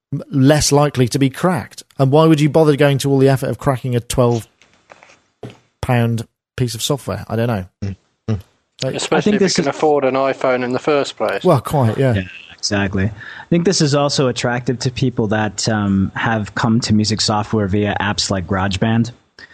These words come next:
Speaker 4: Um, I know some visual creatives that knew nothing about audio production, and then they, they get GarageBand on their new Macintosh, <clears throat> and they love it. You know, they're sitting there putting together Apple loops, and they, you know, they're making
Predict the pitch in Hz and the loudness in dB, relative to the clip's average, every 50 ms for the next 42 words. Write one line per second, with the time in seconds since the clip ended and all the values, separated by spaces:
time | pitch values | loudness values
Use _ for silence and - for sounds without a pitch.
0 | - _ _ _ - 208 208 196 196 190 - - 110 113 113 110 - - 110 104 | -20 _ _ _ -2 -2 0 0 0 0 0 0 0 0 0 0 0 0 0 0
1 | 101 110 107 110 113 107 - - - 107 104 104 101 101 95 98 - - 104 101 | 0 0 0 0 0 -2 -2 -2 -2 -2 0 0 0 0 -2 -2 -2 -2 -2 -2
2 | 95 85 80 - - - - - - - - 85 82 87 113 120 120 117 117 120 | -4 -6 -6 -6 -6 -6 -4 -4 -6 -6 -6 -6 -4 0 0 2 4 4 2 2
3 | 127 123 - 113 107 98 104 101 101 98 98 101 98 98 92 - 98 92 98 95 | 0 0 0 0 0 0 0 0 0 0 0 0 0 -2 -2 -2 -2 -2 -2 -2
4 | 95 - - 98 95 98 98 101 101 101 101 101 95 90 82 - - 78 87 110 | -2 -4 -2 0 0 2 2 2 2 0 0 0 -2 -6 -8 -12 -12 -8 -6 -4
5 | 104 101 95 101 95 104 107 - - 120 151 160 170 165 135 - - 113 113 110 | -2 -2 -2 -2 -2 -4 -4 -6 -4 -2 0 0 0 0 0 0 0 0 2 2
6 | 110 110 107 107 107 110 110 107 113 135 147 131 - 135 110 - 104 98 101 104 | 2 2 2 2 2 2 2 2 2 0 0 0 -2 -4 -2 -2 -2 -2 -2 -2
7 | - - - - _ - - - - - - _ _ - - 240 214 - 185 165 | -4 -6 -8 -12 _ -18 -18 -16 -16 -18 -20 _ _ -2 0 2 2 2 2 0
8 | 156 - - - - 120 123 120 117 113 113 113 110 120 139 180 214 196 107 85 | -2 -4 -8 -6 -4 -2 0 0 2 2 2 2 2 2 2 2 0 0 -2 -4
9 | - _ _ _ _ _ - 131 123 123 123 120 127 123 120 - 143 135 131 127 | -8 _ _ _ _ _ -2 0 2 2 2 2 2 0 0 0 0 0 2 0
10 | 123 120 - 135 117 107 104 101 117 113 110 113 107 107 107 107 - 110 107 107 | 0 0 0 0 0 0 0 0 -2 0 0 0 0 0 -2 -2 -2 0 0 0
11 | 107 110 - - - 110 104 101 98 98 98 95 98 - _ - - - - - | 0 0 -2 -2 0 0 0 0 0 0 -2 -4 -6 -10 _ -20 -18 -18 -16 -16
12 | - - - - - _ _ _ - 104 104 107 107 113 113 110 113 110 113 110 | -18 -18 -18 -20 -20 _ _ _ -2 0 0 2 2 2 2 2 0 0 0 2
13 | 113 110 107 | 2 0 0